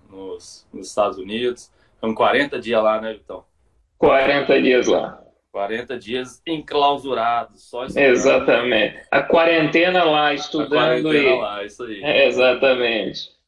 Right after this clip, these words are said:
Speaker 1: Ô, ô, Vitão, e assim, antes da gente começar, eu acho que todo mundo quer saber um pouco, já tá maçante esse, esse assunto, né?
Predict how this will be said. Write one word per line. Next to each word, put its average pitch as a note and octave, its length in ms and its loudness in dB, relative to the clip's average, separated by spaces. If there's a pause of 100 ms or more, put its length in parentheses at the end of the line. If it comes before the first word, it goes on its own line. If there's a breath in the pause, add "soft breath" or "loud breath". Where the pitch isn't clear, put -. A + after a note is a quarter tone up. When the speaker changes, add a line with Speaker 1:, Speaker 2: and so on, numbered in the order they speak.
(220)
Speaker 1:
Ô, C#3 540 0
ô, C3+ 460 -4
Vitão, D3 440 -8
e D3+ 500 -10 (200)
assim, F#3 300 -2
antes A3+ 160 -2
da A3 80 -2
gente F#3+ 200 -10
começar, E3 520 -2
eu C#3 100 0
acho D3 220 -4
que D#3 80 -12
todo E3+ 280 -10
mundo D3 260 -12
quer D#3 160 -8
saber A#2+ 360 -4
um A#2 100 -4
pouco, C3 380 -4 (320)
já A#2 180 -2
tá C3 160 -4
maçante C#3 640 -4
esse, A2 440 -10 (720)
esse G#2 800 -6 (500)
assunto, C#3 560 -2
né? B2+ 280 -4